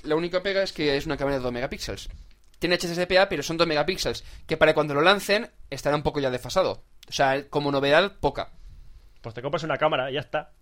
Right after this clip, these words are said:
Speaker 1: Ya, pero tú sabes lo que es, por ejemplo, con el P nueve setecientos, una cámara de tres coma dos megapíxeles con dos, eh, flash, o sea, con un flash de dos leds.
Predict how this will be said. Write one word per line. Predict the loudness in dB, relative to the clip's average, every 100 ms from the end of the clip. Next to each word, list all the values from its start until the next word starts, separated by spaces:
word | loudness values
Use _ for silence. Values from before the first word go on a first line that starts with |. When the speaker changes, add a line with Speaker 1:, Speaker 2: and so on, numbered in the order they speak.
| -20 -20 -10
Speaker 1:
Ya, | -4 -2
pero | -2 -4
tú | -2
sabes | 0
lo | 0
que |
es, | -2
por | -4
ejemplo, | -4 -4 -4
con | -4
el | -2
P | 0
nueve | 0 0
setecientos, | -2 -4 -6 -4 -6 -4
una | -4
cámara | -2 -2 -2
de | -4
tres | -4
coma | -2
dos | 0 0
megapíxeles | -2 -4 -6 -8
con | -8 -2
dos, | 0 0 -2 -2
eh, | -2 0 -2 -4
flash, | -2 0 0 -2 -16 -20 -20
o | -4
sea, | -2 -2
con | -4 -4
un | -2
flash | 2 2 2
de | -4
dos | -2 0
leds. | -2 -4 -8